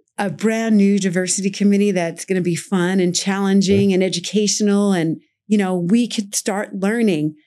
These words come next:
Speaker 1: So
Speaker 2: Yes.
Speaker 1: I'm gonna go to you now, Zach. What do you have in store for our new members for this new committee? Tell us a little bit.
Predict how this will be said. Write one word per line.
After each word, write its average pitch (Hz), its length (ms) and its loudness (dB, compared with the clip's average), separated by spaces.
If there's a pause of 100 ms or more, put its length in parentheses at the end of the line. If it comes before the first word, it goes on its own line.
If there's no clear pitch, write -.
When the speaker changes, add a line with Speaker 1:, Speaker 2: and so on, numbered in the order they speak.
Speaker 1:
So 214 440 -2
Speaker 2:
Yes. - 100 -12 (320)
Speaker 1:
I'm 202 100 -2
gonna 233 140 0
go 220 160 -2
to 214 180 -4
you 208 240 0
now, 165 220 -4
Zach. 160 420 -6
What 240 400 0
do 254 100 0
you 220 120 2
have 190 400 0
in 180 100 0
store 185 500 -2
for 185 180 -4
our 175 260 -4
new 208 680 0 (160)
members 180 600 2
for 185 140 -2
this 170 260 -2
new 180 280 2
committee? - 600 -2 (260)
Tell 277 220 -4
us 277 140 -4
a 233 40 2
little 214 280 0
bit. 165 240 -4